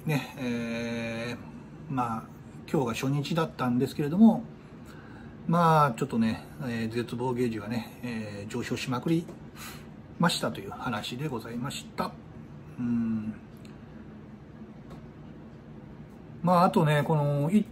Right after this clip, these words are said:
都三県って広いっすよね。広いんで、で、一日ね、保証が <clears throat> 八時まで時短、時短したらですね、八時閉店か。で、アルコールが七時で終わりかな。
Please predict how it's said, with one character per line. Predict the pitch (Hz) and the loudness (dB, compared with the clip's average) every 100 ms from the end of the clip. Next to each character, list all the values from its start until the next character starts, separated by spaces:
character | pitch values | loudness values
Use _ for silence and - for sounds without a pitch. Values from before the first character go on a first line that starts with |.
| - | 2
都 | 147 | 2
三 | - 165 147 | 6 6 6
県 | - 127 113 110 - - - - - - - - - - | 4 2 2 -2 -6 -14 -16 -16 -16 -16 -14 -14 -14 -10
っ | |
て | 117 | -8
広 | - 170 339 | 2 4 6
い | - | 6
っ | |
す | - | 2
よ | 107 | -2
ね。 | 113 110 | -2 -2
広 | - 220 302 | 0 4 10
い | |
ん | 185 127 | 10 8
で、 | 123 135 127 117 104 - - - - - - - | 4 4 2 0 -4 -12 -16 -18 -16 -16 -6 4
で、 | 160 | 6
一 | 156 202 | 6 6
日 | 190 208 | 4 6
ね、 | 214 | 8
保 | 214 165 | 8 4
証 | - 165 160 | 4 6 8
が | 156 156 190 196 143 | 6 6 10 12 10
<clears throat> | 117 - | 6 2
八 | - 147 165 | 4 4 4
時 | 135 123 - - | 4 2 0 0
ま | 135 | 2
で | 120 | 2
時 | 117 | 0
短、 | 117 127 131 | 0 2 2
時 | 127 127 | 0 0
短 | 127 131 | 2 2
し | |
た | 156 | 0
ら | 120 | -4
で | 101 | -6
す | - | -6
ね、 | - | -6
八 | 156 143 | -4 0
時 | 143 | 2
閉 | 143 | 2
店 | 120 104 98 | 2 -4 -6
か。 | 113 - - - - - | -6 -8 -14 -16 -12 -2
で、 | 143 | 0
ア | |
ル | 139 | 2
コ | 143 | 2
ー | 143 | 2
ル | 143 | 4
が | 175 | 2
七 | - 156 | 0 0
時 | 120 | 0
で | 127 | 0
終 | 104 | 0
わ | |
り | 95 | -4
か | 95 | -6
な。 | 139 | -6